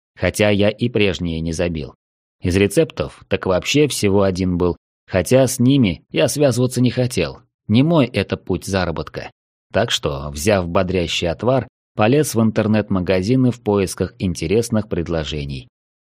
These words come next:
Заодно выставил на продажу и ванильную орхидею, что валялась у меня без дела. Заметил красивый ящик,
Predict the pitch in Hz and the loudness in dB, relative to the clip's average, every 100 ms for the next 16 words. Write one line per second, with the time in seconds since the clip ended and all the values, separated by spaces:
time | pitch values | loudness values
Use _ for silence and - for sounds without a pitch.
0 | _ _ _ - 82 101 117 170 175 139 | _ _ _ -2 2 4 4 4 4 4
1 | 156 147 139 135 131 123 117 120 131 127 | 2 2 4 4 2 2 0 2 2 0
2 | 135 127 120 120 123 120 120 120 - 113 | 0 2 2 2 4 4 2 2 -2 -6
3 | - 120 90 76 69 - - - 98 95 | -2 -2 -2 -4 -6 -12 -12 -2 0 2
4 | 92 90 90 - 92 90 85 85 98 95 | 2 0 0 -2 -2 0 -2 -2 -4 -2
5 | 82 71 - _ _ _ _ 92 92 98 | -4 -6 -12 _ _ _ _ -2 2 2
6 | 104 123 120 117 104 117 110 104 95 95 | 2 2 2 0 0 0 2 2 2 2
7 | 135 127 | 0 -2